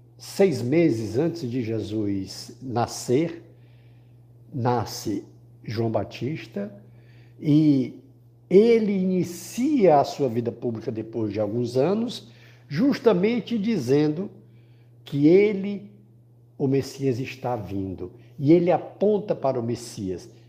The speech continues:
"Eis o Cordeiro de Deus", é ele que vai tirar o pecado do mundo. Então, é aflorado em todos aqueles israelitas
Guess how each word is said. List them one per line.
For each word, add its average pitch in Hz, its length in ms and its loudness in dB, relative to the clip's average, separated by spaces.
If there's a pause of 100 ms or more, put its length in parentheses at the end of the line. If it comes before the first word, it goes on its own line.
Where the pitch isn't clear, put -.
(120)
"Eis 190 380 -2
o 175 60 -2
Cordeiro 143 540 -2
de 135 120 -8
Deus", 117 340 -2
é 135 120 2
ele 208 260 2
que 175 160 -6
vai 135 160 -2
tirar 117 200 -6
o 107 40 -4
pecado 101 420 -8
do 101 120 -10
mundo. 92 440 -12 (600)
Então, 202 480 4 (420)
é 220 200 10
aflorado 180 1080 2 (280)
em 151 120 -2
todos 160 360 0
aqueles 120 840 0
israelitas 120 1040 -2